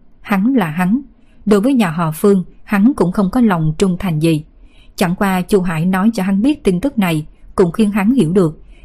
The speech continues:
vì sao ba ngày sau Phương Thiên không tới tìm hắn như ước định lúc trước. Phương Thiên cùng Phương Chiến đều thua, nhà họ Phương mất mặt lớn. Lúc này Phương Thiên đâu còn nhớ được hắn, đoán chừng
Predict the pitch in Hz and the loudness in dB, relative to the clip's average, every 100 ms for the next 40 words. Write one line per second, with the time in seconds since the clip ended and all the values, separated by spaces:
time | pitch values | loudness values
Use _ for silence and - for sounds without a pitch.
0 | - 196 165 - 190 190 180 185 175 170 | -2 0 0 -2 -2 -2 -2 -2 -2 -4
1 | 151 190 185 170 - - - 214 185 208 | -4 -2 -2 -4 -12 -8 0 0 2 0
2 | 185 - 196 175 185 233 196 156 185 196 | 0 -2 -4 -2 0 0 0 0 0 0
3 | 294 202 196 185 180 277 - 170 147 160 | 2 2 4 2 0 -2 0 -2 -2 0
4 | 233 233 247 277 - - _ _ _ _ | -2 2 0 0 -6 -20 _ _ _ _
5 | _ _ _ - 226 196 214 196 180 185 | _ _ _ 0 0 2 2 2 2 0
6 | 165 - 190 165 196 196 262 175 151 190 | 0 0 0 2 0 2 2 0 2 2
7 | 185 - - - - - 196 175 160 - | 2 -2 -20 -20 -6 0 0 0 -2 0
8 | 208 190 208 311 - 185 - 180 185 277 | 2 4 2 0 -4 -6 -2 0 2 0
9 | - _ _ _ - 320 233 190 170 - | -4 _ _ _ -2 0 2 0 0 0
10 | 196 196 202 185 208 190 180 156 175 190 | 0 2 2 2 0 0 -2 0 0 2
11 | 240 160 185 214 - - - - 202 202 | 0 0 0 -2 -4 -14 -20 -6 0 2
12 | 262 208 160 | 2 0 0